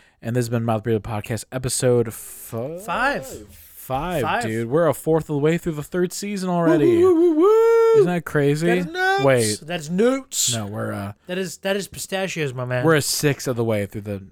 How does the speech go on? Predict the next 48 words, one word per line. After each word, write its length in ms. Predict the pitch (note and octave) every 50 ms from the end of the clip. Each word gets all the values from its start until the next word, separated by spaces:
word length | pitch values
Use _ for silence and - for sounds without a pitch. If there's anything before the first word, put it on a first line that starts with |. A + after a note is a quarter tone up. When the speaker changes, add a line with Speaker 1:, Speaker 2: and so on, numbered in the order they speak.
| _ -
Speaker 1:
wait. 160 | C3+ D3 D3
Speaker 2:
That 100 | F3 F3+
is, 220 | F#3 F3+ D#3 D3+
that 200 | C#3+ D#3 F#3+ G#3
is 100 | G3+ F3 -
almond 360 | - D#3 E3 F3 F3 E3 D3
butter. 220 | C#3+ C#3 C3 -
Speaker 1:
No, 80 | A#3+ B3+
I'm 180 | B3 A3+ A3 A#3
right. 340 | B3+ C4 G#3 A#2 F#2+ E2 - _ _ _
Speaker 2:
That 120 | - E3 F3
is, 300 | F#3+ G3+ F#3+ E3 D#3 D3
that 180 | D3+ E3 F3
is, 260 | G3+ G#3 G3+ F#3 D#3+ E3
uh, 360 | E3 D#3 D3+ D3 D3 C#3 C3+ - _
that 100 | F3+ F3
is 100 | D3+ -
cashews. 800 | - - - G3+ F3+ E3 - - D#3 C#3+ C#3 B2+ - - - _ _ _ _
That 140 | - D#3+ D#3
Speaker 1:
It 20 | D3+
Speaker 2:
is, 60 | C3+
Speaker 1:
is 140 | B2 - -
cashew 580 | - - - D3+ C#3 C#3 C3+ - - C3 A#2+
Speaker 2:
that 160 | G#2 - F3+
is, 160 | F3+ E3 G2+ G2+
Speaker 1:
butter. 140 | G2+ - -
Speaker 2:
that 140 | E3 E3 D#3+
is, 200 | E3 D#3 C#3 C#3
uh, 440 | D3 C#3+ C#3+ C#3+ C#3+ C#3 C#3 C3+ B2 - _ _ _ _ _ _ _ _ _ _ _ _ _ _ _ - _ _ _ _ _
that 100 | E3+ E3+
is 120 | D3+ C3+
walnuts. 720 | C3+ C3+ D3+ D#3+ E3 D#3 D3 C3 B2 - - - - - - _ _ _ _
Speaker 1:
Call 240 | - - D3+ D#3 D#3+
us 100 | D#3+ -
a 60 | D3
bunch 240 | C3 D3 D3+ C#3 C#3+
of 100 | C#3 B2+
lagoon 540 | A#2+ B2 A#2+ A2+ A#2+ C3 C#3 C#3+ D3 D3 C#3+
legumes. 760 | C3+ C3+ B2 A#2 A#2 B2+ C3+ C#3 C#3+ C#3 A#2 G2 E2 D#2+ E2+ D3 D3+
Speaker 2:
Legumes, 600 | D#3 E3+ E3+ D3+ C#3+ D3+ C3+ B2+ B2 A#2+ A2 A2+
my 100 | B2+ A#2+
man. 360 | B2 B2 B2 A#2+ B2 B2 A#2 _ _ _ _
Speaker 1:
Legumes. 440 | C3 C3 B2+ C3+ C#3+ C#3+ C#3+ C3+ F3+
We're 260 | - - B2+ B2+ B2+
talking 160 | - D3+ C#3+ C#3
about, 260 | C#3 B2+ B2+ A#2+ G#2 _ -
uh, 180 | A#2 A2 A2 G#2
Dino 400 | G#2 A2 A#2 A2+ A2+ A2+ A2+